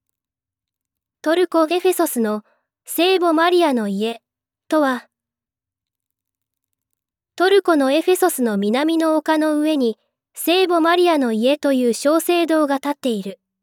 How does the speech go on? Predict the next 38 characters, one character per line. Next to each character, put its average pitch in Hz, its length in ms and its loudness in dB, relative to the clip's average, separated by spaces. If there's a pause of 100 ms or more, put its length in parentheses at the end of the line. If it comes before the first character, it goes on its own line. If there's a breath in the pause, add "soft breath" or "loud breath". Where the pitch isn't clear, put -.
(1300)
こ 262 140 0
の 311 160 2
エ 349 120 0
フ 370 100 0
ェ 370 40 2
ソ 370 140 2
ス 302 120 -4
の 269 140 0
地 262 180 -2
は、 220 240 -2 (340)
イ 294 160 0
エ 349 80 2
ス、 277 240 -8 (420)
キ 277 160 -2
リ 349 120 2
ス - 80 -8
ト 339 140 2
の 311 120 2
母、 262 400 -4 (520)
聖 392 300 2
母 359 140 2
マ 339 160 2
リ 339 140 2
ア 285 80 0
が 254 140 -2
最 349 280 0
後 330 120 0
に 262 160 2
お 214 100 -2
住 311 180 -2
ま 339 140 0
い 359 60 0
に 339 120 -2
な 311 120 -2
っ 320 40 -4
た 233 180 -6
場 196 120 -10
所 226 220 -10